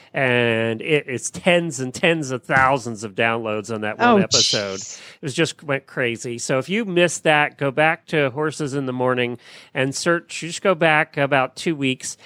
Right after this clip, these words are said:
Speaker 1: Uh, you'll find it was on a Friday. You'll find the Heartland episode with Amber Marshall. She was a terrific interview, by the way. An absolutely lovely person.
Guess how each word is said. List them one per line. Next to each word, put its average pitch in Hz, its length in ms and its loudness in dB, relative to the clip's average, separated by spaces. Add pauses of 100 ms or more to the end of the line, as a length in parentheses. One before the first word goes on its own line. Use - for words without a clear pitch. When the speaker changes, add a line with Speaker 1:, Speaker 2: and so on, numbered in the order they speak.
(300)
Speaker 1:
Uh, 117 120 2
you'll 127 220 2
find 151 260 4
it 147 100 2
was 127 120 -4
on 139 140 2
a - 20 0
Friday. 120 500 4
You'll 120 180 -2
find 127 360 2
the 120 140 0
Heartland 117 500 0
episode 113 540 0
with 107 160 -2
Amber 110 260 -4
Marshall. 110 480 -4
She 190 220 0
was 190 300 4
a 180 160 2
terrific 156 720 -2
interview, 95 440 -6
by 104 140 -10
the 98 140 -12
way. 113 300 -8 (280)
An 202 220 -6
absolutely 180 560 0
lovely 120 340 0
person. 110 540 0